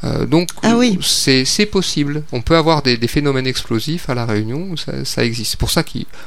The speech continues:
Speaker 1: qu'on peut pas dire qu'il n'est pas dangereux.
Speaker 2: Oui, on peut jamais dire qu'un
Speaker 1: Voilà.
Speaker 2: volcan est
Speaker 1: En-, en-,
Speaker 2: inoffensif.
Speaker 1: ensuite, euh, il y a le, le, le dan-, la dangerosité, elle s'évalue, euh, par rapport au, à l'activité humaine. C'est-à-dire que un volcan peut être extrêmement,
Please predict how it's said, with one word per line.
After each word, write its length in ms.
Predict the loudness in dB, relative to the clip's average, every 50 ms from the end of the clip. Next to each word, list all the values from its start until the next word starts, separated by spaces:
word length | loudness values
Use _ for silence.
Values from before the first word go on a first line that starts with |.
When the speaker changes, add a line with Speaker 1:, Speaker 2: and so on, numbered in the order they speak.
| -10 -10
Speaker 1:
qu'on 100 | -10 -6
peut 120 | -4 -2 0
pas 160 | 0 0 0
dire 100 | 0 -2 -4 -4
qu'il 160 | -6 -4 -4
n'est 80 | -2 -2
pas 120 | 0 0
dangereux. 200 | 2 6 6 8
Speaker 2:
Oui, 60 | 8
on 100 | 6 4
peut 140 | 2 0 0
jamais 300 | 2 2 4 4 2 2
dire 180 | 2 2 2 2
qu'un 120 | 2 2
Speaker 1:
Voilà. 80 | 4 4
Speaker 2:
volcan 240 | 2 4 4 2 2
est 180 | 2 2 2
Speaker 1:
En-, 20 | 2
en-, 20 |
Speaker 2:
inoffensif. 500 | 4 4 4 4 6 4 4 4 4 4
Speaker 1:
ensuite, 680 | 4 4 4 2 2 2 0 0 0 -2 -4 -6 -6 -6 -8 -12 -12 -12 -12 -12 -12 -8 -4
euh, 320 | -2 -2 -2 -2 -2 -4 -4 -6
il 120 | -6 -4 0
y 60 | 2 2
a 100 | 2 2
le, 480 | 0 0 0 2 2 2 0 0 -2 -2 -4 -4 -6 -6 -6 -6 -8 -8 -8 -10 -10 -10 -10 -10 -10 -10 -10 -10 -10 -10 -8 -6 -6
le, 160 | -4 -4 -2
le 180 | -2 -2 0 2
dan-, 380 | 4 4 4 4 4 4 2
la 100 | 2 4
dangerosité, 880 | 4 4 4 4 4 2 2 2 2 0 -2 0 4 4 6 6 6 6
elle 220 | 4 4 4 2 0
s'évalue, 540 | 0 2 4 4 4 4 4 4 2 0 -2 -4 -8 -10 -10 -6 -2 0
euh, 280 | 2 2 2 2 2
par 180 | 2 2 2 2
rapport 440 | 2 0 2 2 2 2 0 0 -2
au, 500 | -2 0 0 0 0 -2 -2 -2 -4 -2
à 100 | 0 0
l'activité 440 | 0 0 0 -2 -4 -2 0 2 4
humaine. 320 | 4 6 4 4 2 0 -2 -6 -6 -8 -8 -8 -6 -2
C'est-à-dire 280 | 0 2 4 4 2 4
que 220 | 4 4 4 4 2 -2 -6 -8 -4 -2
un 220 | 2 4 4 4 6
volcan 360 | 6 4 4 4 2 2 2
peut 140 | 4 2 2
être 140 | 2 2
extrêmement, 680 | 0 -2 0 0 0 0 0 2 2 4 4 2 2